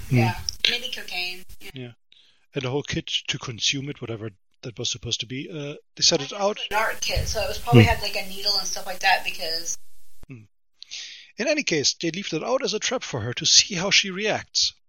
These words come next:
Speaker 1: And she reacts with confusion and alarm,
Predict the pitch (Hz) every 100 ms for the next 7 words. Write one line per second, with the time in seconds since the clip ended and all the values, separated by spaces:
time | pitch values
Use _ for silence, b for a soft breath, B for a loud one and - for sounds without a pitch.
0 | _ _ _ _ _ _ _ _ _ _
1 | _ _ - 175 175 175 175 170 170 165
2 | 165 165 165 160 160 160 160 160 160 160
3 | 160 151 - - 170 143 147 147 - -
4 | - 147 - - 131 - 175 170 - 147
5 | 147 127 131 139 208